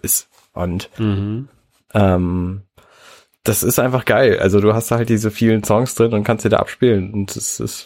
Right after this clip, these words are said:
Speaker 1: völlig problemfrei. Und du kannst, es ist tatsächlich auch vorgesehen, du kannst sie in, äh, Playlisten reinschmeißen und du kannst den Bildschirm ausstellen währenddessen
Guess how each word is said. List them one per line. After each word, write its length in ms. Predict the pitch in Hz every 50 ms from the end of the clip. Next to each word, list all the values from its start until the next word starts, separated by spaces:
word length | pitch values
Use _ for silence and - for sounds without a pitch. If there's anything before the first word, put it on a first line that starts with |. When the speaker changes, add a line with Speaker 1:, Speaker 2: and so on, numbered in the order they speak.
| _
Speaker 1:
völlig 320 | - - - 117 117 110 -
problemfrei. 720 | - - 101 104 98 104 117 117 - - - 82 82 87
Und 80 | - 90
du 60 | 92
kannst, 360 | 98 - 120 117 - - -
es 140 | - 107 101
ist 140 | - 123 -
tatsächlich 400 | - 123 110 - 123 117 117 98
auch 80 | 101 -
vorgesehen, 540 | - - 143 156 151 139 110 104 110 110
du 60 | 107 107
kannst 220 | - 123 120 -
sie 80 | - -
in, 320 | - 104 101 98 95 98
äh, 120 | 98 -
Playlisten 580 | - - - 113 123 151 151 139 135 - - 123
reinschmeißen 760 | 107 104 98 110 110 - - 98 87 90 92 - - 101 85
und 160 | 67 90 90
du 60 | 101
kannst 320 | - - 101 101 - - -
den 140 | 98 90
Bildschirm 360 | 95 135 143 139 - 120 110 -
ausstellen 500 | - 107 107 - - - 98 104 104 95
währenddessen 580 | 104 95 - 101 95 - 92 - - 98 95